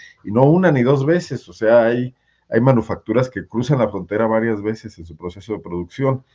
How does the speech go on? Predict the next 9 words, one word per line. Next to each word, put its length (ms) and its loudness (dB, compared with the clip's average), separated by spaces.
Lo 140 0
que 120 0
no 160 2
pueden 160 2
cruzar 240 0
son 140 0
las 120 -2
personas, 640 -8
¿no? 300 -6